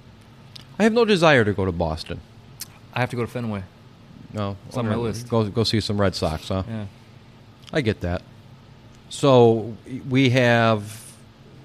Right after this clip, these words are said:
Speaker 1: well, you've been, you've been to Vegas before, so we've
Speaker 2: Yep.
Speaker 1: got Vegas coming up. But prior to Vegas, you're, you're going to Australia. What, what else?
Speaker 2: No.
Speaker 1: No.
Speaker 2: Australia's after.
Speaker 1: It's
Speaker 2: Going to
Speaker 1: after.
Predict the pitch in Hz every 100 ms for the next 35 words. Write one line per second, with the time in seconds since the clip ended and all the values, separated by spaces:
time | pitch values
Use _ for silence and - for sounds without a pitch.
0 | - - - - - - - 139 147 139
1 | 147 151 127 127 107 95 90 90 87 -
2 | 76 104 - 104 107 98 87 90 85 -
3 | 92 82 82 87 - - - - - 107
4 | - - - 110 110 104 - 101 98 98
5 | 98 - 98 - 101 98 101 98 95 92
6 | - 104 90 85 87 95 - - 104 104
7 | 101 98 139 123 120 - 110 87 127 170
8 | 139 123 139 - 110 104 107 110 120 117
9 | -